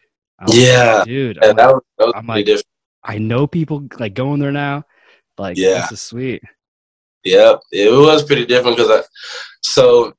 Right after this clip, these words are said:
Speaker 2: with all the pandemic going on, like, it was a bunch of rumors going on talking about they're gonna cut teams, they're gonna cut
Speaker 1: Yeah, dude.
Speaker 2: level and all of that. I'm like,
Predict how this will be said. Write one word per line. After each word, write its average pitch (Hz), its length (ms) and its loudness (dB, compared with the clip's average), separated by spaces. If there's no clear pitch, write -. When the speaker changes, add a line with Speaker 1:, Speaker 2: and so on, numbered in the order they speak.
Speaker 2:
with 117 140 2
all 147 140 2
the 151 100 -8
pandemic 120 420 -6
going 107 220 -2
on, 104 260 -2
like, 95 280 -2
it 104 80 0
was 107 160 0
a 98 40 -10
bunch 107 240 2
of 104 60 6
rumors 104 240 2
going 95 200 0
on 95 140 0
talking 90 280 -4
about 87 200 -4
they're 90 80 -10
gonna 90 400 -10
cut 117 300 0
teams, 107 460 0
they're 98 80 -8
gonna 95 160 -2
cut - 160 -2
Speaker 1:
Yeah, 110 60 4
dude. 101 80 2
Speaker 2:
level 104 380 2
and 98 100 0
all 101 220 4
of 98 80 2
that. 104 160 6
I'm 113 140 2
like, 98 340 -2